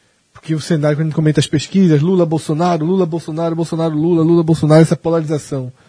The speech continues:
que se criou entre os dois, mas a gente sabe, na verdade, que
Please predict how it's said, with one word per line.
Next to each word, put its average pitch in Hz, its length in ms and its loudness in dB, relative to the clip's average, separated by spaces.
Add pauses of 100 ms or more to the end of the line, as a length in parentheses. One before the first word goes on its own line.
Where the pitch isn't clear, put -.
(260)
que - 80 -20
se 160 140 -10
criou 135 280 -4
entre 127 140 -6
os 113 100 -4
dois, 151 440 4 (580)
mas 208 160 0
a 214 40 -2
gente 214 140 -10
sabe, 185 340 -4
na 185 80 -4
verdade, 151 500 -6
que 214 540 -6